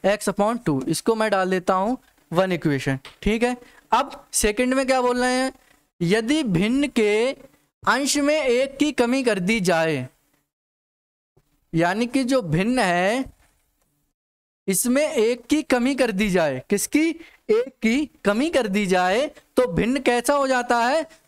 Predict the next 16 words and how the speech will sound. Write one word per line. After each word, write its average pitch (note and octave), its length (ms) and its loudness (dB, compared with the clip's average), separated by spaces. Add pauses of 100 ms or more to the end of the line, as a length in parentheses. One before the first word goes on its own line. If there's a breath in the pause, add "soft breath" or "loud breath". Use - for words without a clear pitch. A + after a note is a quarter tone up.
दो A3 240 2
बटा A#3+ 360 0 (320)
तीन B3 200 2
हो G#3 140 0
जाता E3+ 360 0
है। E3 200 -2 (380 soft breath)
भिन्न G3+ 300 0
तथा C4+ 280 0
अंश, A#3+ 460 0 (480)
भिन्न G3+ 260 0
के A#3+ 200 2
अंश B3+ 600 -2
तथा B3+ 320 0
हर G3 200 0
का A#3 180 2
योग A#3+ 380 0